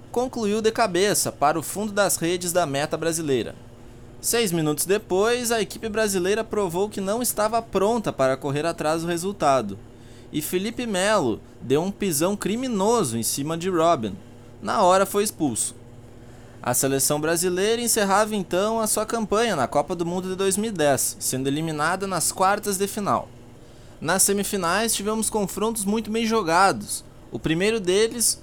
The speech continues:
Holanda e Uruguai. A Holanda, como vimos, eliminou o Brasil nas quartas,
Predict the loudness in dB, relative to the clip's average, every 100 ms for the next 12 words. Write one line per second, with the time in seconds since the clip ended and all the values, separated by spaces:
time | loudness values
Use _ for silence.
0 | -2 2 4 4 2 -2 -2 4 4 4
1 | 0 -10 -20 -20 -20 -20 -20 -20 -20 -20
2 | -4 4 6 6 4 2 0 0 0 0
3 | -2 -2 -2 -4 -2 0 2 4 4 4
4 | 2 2 2 2 2 4 2 -2 -6 -8